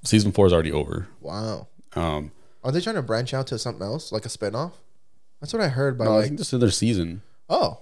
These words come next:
Speaker 2: okay.
Speaker 1: Yeah, it's just the, the finale was, like, last weekend or something.
Speaker 2: Mm, okay.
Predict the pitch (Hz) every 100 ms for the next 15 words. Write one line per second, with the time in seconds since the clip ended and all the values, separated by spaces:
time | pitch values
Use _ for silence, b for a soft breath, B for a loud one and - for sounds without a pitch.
0 | - 123 - - - 87 90 - 85 82
1 | 80 76 80 78 78 76 76 85 - -
2 | - - 76 78 78 - 80 - 87 160
3 | 156 147 135 147 135